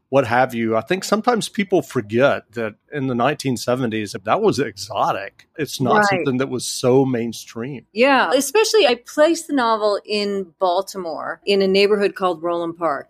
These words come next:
Speaker 2: I grew up in Southern California, and that house, the Cone House, was essentially my house that I grew up in. And so my parents, it was just chaos and disorder and a refrigerator with unidentifiable foods and fuzz growing on everything. It was just,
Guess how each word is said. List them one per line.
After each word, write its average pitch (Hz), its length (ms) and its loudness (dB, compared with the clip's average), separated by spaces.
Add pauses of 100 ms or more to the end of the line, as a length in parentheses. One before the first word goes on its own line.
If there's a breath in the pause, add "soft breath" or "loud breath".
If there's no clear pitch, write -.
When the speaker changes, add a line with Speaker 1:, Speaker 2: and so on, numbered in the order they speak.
Speaker 2:
I 220 180 4
grew 226 280 2
up 170 240 0
in 165 140 -8
Southern 175 320 -4
California, 165 800 -4
and 170 320 -4
that 190 300 4
house, 190 360 0
the 175 80 -8
Cone 196 280 0
House, 170 260 -2
was 170 120 -6
essentially 208 460 0
my 170 220 -4
house 151 240 -8
that 156 120 -8
I 156 120 -2
grew 151 260 -6
up 147 180 -8
in. - 140 -10
And 156 100 -8
so 196 120 2
my 214 240 4
parents, 202 640 0
it 156 80 -2
was 190 180 -2
just - 420 -8
chaos 190 480 0
and 175 80 -10
disorder 170 480 -2
and 160 120 -4
a 156 40 -6
refrigerator 175 680 0
with 165 320 -2
unidentifiable 170 880 0
foods 170 600 -4
and 160 220 -10
fuzz 185 540 0
growing 170 380 0
on 165 120 -2
everything. 160 420 -4
It 160 60 -4
was 180 140 -4
just, - 320 -6